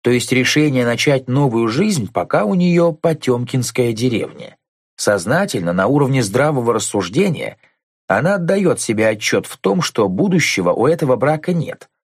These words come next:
А с другой стороны, подсознательно, не вполне осознанно, она продолжает искать способы и пути вернуть мужа.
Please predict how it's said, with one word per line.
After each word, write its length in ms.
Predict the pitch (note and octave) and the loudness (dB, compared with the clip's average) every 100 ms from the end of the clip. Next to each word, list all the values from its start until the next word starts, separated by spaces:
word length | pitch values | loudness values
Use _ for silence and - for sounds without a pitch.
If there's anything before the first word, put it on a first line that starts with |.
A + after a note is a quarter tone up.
| _ _ - | _ _ -2
А 120 | G#2 | -2
с 80 | F2+ | 0
другой 320 | G#2+ C#3 A3+ | 0 2 0
стороны, 480 | - G#2+ E2+ D#2 D2 - - | 0 -2 -2 -4 -10 -14 -4
подсознательно, 880 | D3 - F#3 E3+ B2 D#2 D2+ D2+ E2 | -2 0 0 0 -2 -2 -8 -8 -4
не 240 | A2 D#3 | 0 0
вполне 520 | D3+ - G3+ G3 G2 | 0 0 0 0 0
осознанно, 680 | G#2+ - G2+ E2 - - - - _ _ _ - | -2 0 -2 -2 -12 -12 -14 -16 _ _ _ -4
она 240 | A2+ E3 | 0 0
продолжает 720 | - C3+ B2+ B2+ A#2+ C#3 A#2+ A#2 | 2 2 4 2 2 2 2 -4
искать 340 | - G#2+ - | -2 -2 -2
способы 580 | - A2+ D3 - D3+ D3+ | -2 -2 0 2 2 2
и 140 | - | 0
пути 520 | G#2 G2 - D#3 D#3 _ - | -4 -4 -2 -2 -2 _ -6
вернуть 520 | G#2 A2+ F2+ F#2 - | 0 0 0 -2 -2
мужа. 400 | D#2+ D2+ - | -6 -6 -8